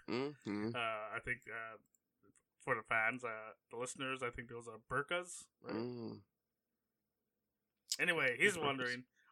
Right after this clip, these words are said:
Speaker 2: "What's the worst fashion decision you've ever made?"
Speaker 1: Worst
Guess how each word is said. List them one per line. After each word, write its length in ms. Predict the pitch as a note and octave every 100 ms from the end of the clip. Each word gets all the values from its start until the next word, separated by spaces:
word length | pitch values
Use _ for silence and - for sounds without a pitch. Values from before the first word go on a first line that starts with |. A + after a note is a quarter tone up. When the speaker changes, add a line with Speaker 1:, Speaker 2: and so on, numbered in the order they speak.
| -
Speaker 2:
"What's 180 | G#3 -
the 100 | F3
worst 360 | D3 F3+ -
fashion 380 | D3 D3 - C#3+
decision 500 | B2+ B2 C3 B2 B2+
you've 220 | B2 A#2
ever 220 | B2 B2
made?" 300 | A#2 A2+ A2 A2 _ _ _ _ - - - _ _ - A2+ A2
Speaker 1:
Worst 500 | F#3+ A#3 - -